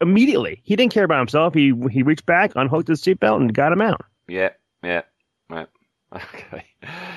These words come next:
Speaker 2: But, uh, then, th-, then his snow speeder gets, uh, flattened, um,
Speaker 1: Yeah.
Speaker 2: as he throws himself clear. Um, and we cut back into the command center. We've got that, um, I can't remember his name, but you've got the, uh,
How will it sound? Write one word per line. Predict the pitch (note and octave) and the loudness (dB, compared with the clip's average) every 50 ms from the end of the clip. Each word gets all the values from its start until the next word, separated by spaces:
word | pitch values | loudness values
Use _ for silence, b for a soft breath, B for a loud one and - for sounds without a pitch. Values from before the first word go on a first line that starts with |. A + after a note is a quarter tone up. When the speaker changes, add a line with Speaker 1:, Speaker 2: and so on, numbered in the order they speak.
| D3+ C#3 D3+ F3+ _ _ | -18 -20 -20 -20 _ _
Speaker 2:
But, | C#3+ D3+ D3+ D3+ D3 - - | 2 2 4 4 2 2 2
uh, | D#3+ D3+ C#3+ C#3+ C#3+ C3+ | 2 4 4 2 2 2
then, | C3 F3+ F#3 F3 E3+ D#3 C3 | 0 0 0 0 -4 -10 -2
th-, | C#3+ E3+ D3 B2+ | 0 0 2 2
then | E3 D#3+ | 2 0
his | D3+ C#3+ | 0 -2
snow | - - D3+ C#3+ C#3+ | -4 -2 -2 -2 -2
speeder | C3 - - C#3+ C3+ C3 B2 A#2+ A#2 A2+ A2 | -2 -6 -4 -4 -2 0 2 2 2 2 2
gets, | G2+ B2 A2+ - - - - - | 2 0 0 0 0 -4 0 2
uh, | A2 G#2 G2+ F#2+ - | 4 4 4 2 0
flattened, | - - - G#2+ F#2+ - - G2+ F#2 F#2 F#2+ - - _ _ _ _ _ _ _ _ _ - | -2 -4 -2 -2 -2 -2 -6 -12 -12 -12 -16 -18 -20 _ _ _ _ _ _ _ _ _ -6
um, | F#2+ F#2 F2+ F2+ A#2+ | -4 -2 0 2 2
Speaker 1:
Yeah. | A2+ A2 G#2 G2+ G#2 G#2 G2+ | 2 2 2 2 2 2 0
Speaker 2:
as | G#2+ - | 0 -4
he | A2 G2+ | -6 -12
throws | G2+ - - G#2 G2 F#2 | -10 -4 -2 -2 -2 -2
himself | F2 F#2 E2+ - - F#2+ F2+ E2+ - | -6 -12 -12 -6 -4 -4 -4 -4 -6
clear. | - - F2+ E2 D#2+ D2+ D#2 D#2 - B B B B B B B B | -10 -6 -4 -2 0 0 0 -2 -2 B B B B B B B B
Um, | - E2+ F2 F2 F2 F2 F2 F2 F2 E2+ E2+ E2 E2 D#2+ - _ _ | -6 -4 -2 -2 0 0 0 0 0 -2 -4 -6 -12 -16 -18 _ _
and | - G#2 G#2 | -4 -4 -4
we | G2+ G2+ | -4 -8
cut | G2 - - - - - | -8 -6 -6 -6 -4 -2
back | - A2 G#2 - | -2 -2 -2 -2
into | G#2+ G2+ G2+ - G2+ | -8 -10 -8 -10 -14
the | - | -14
command | - - G2 G2 G2 F#2+ F#2 F2+ | -12 -6 -2 0 0 0 0 -4
center. | - - F2 D#2+ E2 - - E2+ F2 | -6 -6 -6 -8 -6 -4 -2 -2 -2
We've | E2+ F#2 F2+ | -2 -6 -6
got | - - - - | -6 -6 -2 0
that, | G2+ F#2 - - - - | 0 0 0 -4 -4 -2
um, | G2 F2+ E2+ E2+ - | 0 0 0 -2 -6
I | - | -16
can't | - - F2 C2 | -8 -8 -8 -6
remember | - G2 F#2 E2 E2+ E2 | -6 -8 -10 -8 -8 -12
his | D#2+ - | -12 -8
name, | F2+ E2+ E2+ D#2 | -6 -6 -6 -6
but | F#2 D2 | -10 -14
you've | F2 F2+ | -6 -6
got | G2+ - - - | -6 -6 -4 -4
the, | G2 F2+ F2+ F2+ F2 | -6 -6 -4 -2 0
uh, | - G2+ | 0 0